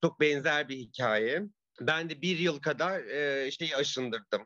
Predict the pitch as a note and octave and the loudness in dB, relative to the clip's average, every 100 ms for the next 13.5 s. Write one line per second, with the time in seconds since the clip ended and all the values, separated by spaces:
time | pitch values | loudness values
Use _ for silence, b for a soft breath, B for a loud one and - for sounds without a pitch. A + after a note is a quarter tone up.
0 | _ A#2+ B2+ C#3+ C3 D3+ C3+ C3 C#3 - | _ -4 2 2 2 -2 -2 -4 -10 -8
1 | C#3+ C3+ - A#2+ B2 C3+ C#3 B B - | -8 -8 0 6 8 8 6 B B -4
2 | - D#3 C3+ B2+ C3+ C#3 C3+ C#3+ D3 C3+ | 0 0 2 0 0 0 -2 -4 -4 -6
3 | B2 B2 C3 C#3+ A#2+ C3 B2+ B2 A#2+ - | -2 2 4 4 2 0 0 0 -2 0
4 | C#3 B2 D3+ - D3 C3+ C3 C3+ B2+ A#2+ | 0 2 -2 0 2 4 4 2 0 -4
5 | C3 B2+ - - F3 D#3+ D3+ D3 B2 C3 | -8 -10 -8 -2 0 2 0 2 2 2
6 | C#3+ C#3 B2+ A#2+ B2+ B2 B2 B2+ B2+ A#2+ | 2 0 0 0 0 0 0 -4 -4 -8
7 | B2 A#2+ A2 - - G#3 - _ _ - | -2 0 0 -4 -2 -2 -2 _ _ -4
8 | E3 E3 C#3+ A#2+ - - D3 D3 D3 - | -2 -2 -4 -4 -6 -2 0 2 2 0
9 | D#3 D3 C#3+ - C#3+ C#3+ D#3+ D#3 C#3 - | 0 0 0 -2 0 2 2 0 -2 -2
10 | B2+ A#2 F3 G3+ A#2 - C3+ C#3+ D3 D3 | 0 0 -2 -6 -10 -4 4 6 6 2
11 | C3+ A#2 B2+ G#2 A#2 F#3 - - D3 C#3+ | 0 -2 -4 -2 0 -2 -8 -6 -2 -2
12 | - C#3+ C3 C#3+ D3+ C#3 C#3+ C#3+ C#3+ C3+ | -2 -6 -4 -4 -4 -2 -2 0 -2 -2
13 | - A#2+ A#2 G#2+ F#2+ | 0 4 6 6 4